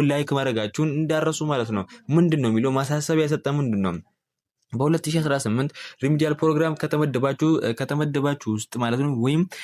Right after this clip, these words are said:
ይሄ ዩኒቨርሲቲ ከተመደባችሁ ምንድነው ማሳሰቢያ የሰጠው? ማሳሰቢያ የሰጠው ተማሪዎች ወደ ዩኒቨርሲቲ መግቢያ ቀናት ወደፊት የሚገልጽ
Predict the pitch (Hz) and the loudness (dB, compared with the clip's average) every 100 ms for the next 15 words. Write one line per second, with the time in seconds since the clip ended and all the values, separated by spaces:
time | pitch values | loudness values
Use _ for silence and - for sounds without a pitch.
0 | - - 147 165 170 147 151 151 165 165 | -16 -6 0 4 4 4 0 0 -4 -4
1 | - 135 139 147 131 120 120 - 185 185 | -4 0 2 2 0 0 0 2 0 0
2 | - _ 127 156 160 156 156 147 143 131 | -16 _ 0 2 4 4 2 2 -2 -2
3 | 113 107 110 104 139 170 - - 127 147 | -2 -2 -4 -2 -2 -2 -4 -12 -4 0
4 | 160 156 156 127 147 151 151 151 156 156 | 2 2 0 2 -2 0 0 2 2 2
5 | 143 147 143 147 - 135 135 139 143 135 | 2 2 2 0 0 -2 0 0 0 -2
6 | 135 151 131 131 143 160 131 131 143 135 | -4 -2 0 0 0 0 0 0 0 0
7 | 156 | -2